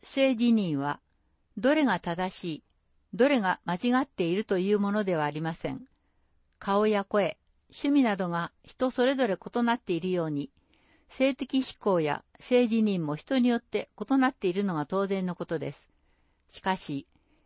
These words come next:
エルジービーティーなどの性的少数者の方に向けて、未だに偏見や差別が存在していることも事実です。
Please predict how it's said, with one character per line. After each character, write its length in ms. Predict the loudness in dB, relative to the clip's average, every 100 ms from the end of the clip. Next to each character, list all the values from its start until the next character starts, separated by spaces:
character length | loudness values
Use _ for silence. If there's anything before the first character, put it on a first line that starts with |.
| _
エ 120 | -2
ル 160 | 0 0
ジ 160 | 0
ー 40 | 0
ビ 200 | -2 -2
ー 20 |
テ 120 | -2
ィ 40 |
ー 40 | -2
な 100 | -2
ど 140 | -2
の 200 | -4 -4 -10 -8
性 240 | -2 0
的 360 | -2 -6 -8 -10 _
少 300 | -6 -2 -2
数 240 | 0 -4
者 180 | -2 -2
の 100 | -2
方 280 | -6 -6 -4
に 100 | -4
向 80 | -4
け 140 | -6
て、 240 | -6 -8 -8 _ _ _ _ _
未 260 | -4 -2 0
だ 80 | 0
に 140 | 0
偏 240 | 0 -2
見 240 | 0 0 0
や 140 | -2
差 140 | -2 -2
別 220 | -2 -2
が 160 | -4
存 240 | -2 -2 0
在 160 | 0
し 80 | -2
て 120 | 0
い 80 | 0
る 60 | 0
こ 140 | -2
と 80 | -4
も 140 | -4
事 80 | -4
実 280 | -4 -6 -8
で 140 | -8
す。 100 | -8